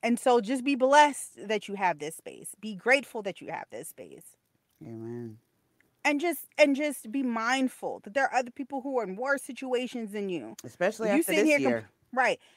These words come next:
Speaker 1: You s-, really sitting here complaining that you can't, you can't see yourself getting a six hundred fifty thousand dollar house, and there's people who can't even afford rent for six fifty in places that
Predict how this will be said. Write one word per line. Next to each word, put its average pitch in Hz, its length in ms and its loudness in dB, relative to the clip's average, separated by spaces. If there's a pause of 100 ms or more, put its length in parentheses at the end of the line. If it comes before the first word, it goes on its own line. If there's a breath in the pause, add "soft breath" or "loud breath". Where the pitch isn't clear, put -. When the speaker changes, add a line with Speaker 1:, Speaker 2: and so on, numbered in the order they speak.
Speaker 1:
You 262 120 2
s-, - 160 -2
really 311 260 2
sitting 294 220 -2
here 285 100 0
complaining 277 480 -2
that 240 140 -4
you 285 80 0
can't, 277 360 -2 (320 soft breath)
you 220 220 0
can't 285 280 0
see 277 200 -4
yourself 254 280 2
getting 254 180 -4
a 240 40 -6
six 277 200 -8
hundred 262 220 -4
fifty 262 200 -12
thousand 262 240 2
dollar 240 220 2
house, 262 240 0 (300 soft breath)
and 247 120 4
there's 294 160 4
people 294 300 2
who 247 120 2
can't 269 260 -2
even 254 180 0
afford 262 460 2
rent 202 320 0 (380)
for 208 100 0
six - 320 -4
fifty 277 560 0
in 226 120 4
places 262 460 0
that 214 160 8